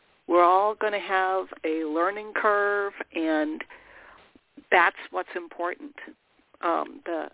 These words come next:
the process is what's important, not achieving something, not, um,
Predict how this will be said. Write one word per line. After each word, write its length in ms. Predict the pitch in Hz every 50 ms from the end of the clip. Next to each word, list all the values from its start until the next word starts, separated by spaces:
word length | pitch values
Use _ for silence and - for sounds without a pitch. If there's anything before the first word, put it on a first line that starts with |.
| _ _ -
the 80 | 170 -
process 680 | - - - - 190 196 196 - - - - - - - - - - _
is 140 | - 170 165 160 170 160 _ _ -
what's 260 | 156 175 175 - -
important, 640 | 180 165 160 156 - 170 170 170 - - 135 - - - - - _ -
not 420 | 165 165 175 170 180 - - - - - - _ _ _ _ _ _ _ _ _
achieving 800 | - 175 160 - - - - 220 214 214 190 185 165 151 147 - - - - - -
something, 560 | - 151 147 143 - - - - 147 - - - -
not, 400 | 170 170 170 175 175 180 190 - - - - - _ _ _ _ _ _ _ _ _ _ _ _ _ -
um, 500 | - 170 165 156 156 151 156 165 - -